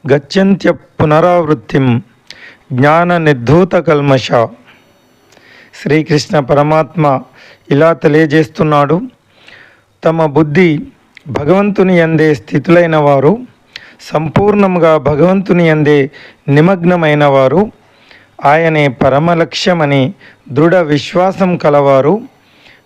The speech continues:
వారి పాపాలు జ్ఞాన ప్రకాశంచే నిర్మూలించబడి త్వరితగతిన మరలా తిరిగి రాని స్థితిని పొందుతారు.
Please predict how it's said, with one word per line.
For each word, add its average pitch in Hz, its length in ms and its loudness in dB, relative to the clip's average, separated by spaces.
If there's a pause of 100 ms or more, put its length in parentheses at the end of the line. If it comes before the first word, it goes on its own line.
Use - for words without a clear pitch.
వారి 143 320 0
పాపాలు 160 960 0
జ్ఞాన 143 440 0
ప్రకాశంచే 165 1000 0
నిర్మూలించబడి 156 1120 0 (680)
త్వరితగతిన 165 920 0 (640)
మరలా 147 460 2
తిరిగి 165 440 0
రాని 165 320 0
స్థితిని 147 600 0
పొందుతారు. 127 720 -4